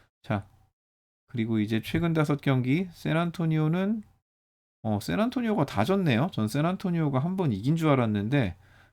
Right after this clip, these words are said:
샌안토니오 깔끔하게, 샌안토니오 깔끔하게 다 진 게 맞나요?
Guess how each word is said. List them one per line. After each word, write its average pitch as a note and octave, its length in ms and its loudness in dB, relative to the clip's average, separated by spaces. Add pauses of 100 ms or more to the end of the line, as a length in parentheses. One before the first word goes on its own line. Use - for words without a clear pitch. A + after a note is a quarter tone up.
(200)
샌안토니오 D3 540 -2
깔끔하게, D#3+ 640 2 (520)
샌안토니오 D#3 640 2 (240)
깔끔하게 E3 420 2
다 G#2+ 140 2
진 A#2 200 2
게 A#2+ 120 8
맞나요? A#2+ 580 4